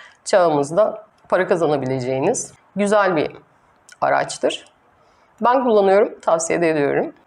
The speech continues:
Şimdi gelelim dolandırıcılık çeşitlerine. Türlü türlü dolandırıcılık var şu anda günümüzde kullanılan. Özellikle sosyal medya hesapları üzerinden dolandırıcılık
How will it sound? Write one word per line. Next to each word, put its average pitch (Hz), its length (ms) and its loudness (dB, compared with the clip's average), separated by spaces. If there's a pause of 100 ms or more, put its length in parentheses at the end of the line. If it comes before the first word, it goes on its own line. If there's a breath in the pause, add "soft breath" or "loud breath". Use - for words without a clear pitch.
(140)
Şimdi 196 520 0 (500 loud breath)
gelelim 240 480 4
dolandırıcılık 214 760 4
çeşitlerine. 156 680 0 (1400 loud breath)
Türlü 339 240 4
türlü 277 280 4
dolandırıcılık 269 720 4
var 208 260 4 (140)
şu - 200 2
anda 190 280 4
günümüzde 190 520 0
kullanılan. 185 540 2
Özellikle 240 760 2
sosyal 226 440 2
medya 226 320 4
hesapları 175 540 0
üzerinden 151 600 2
dolandırıcılık 185 800 2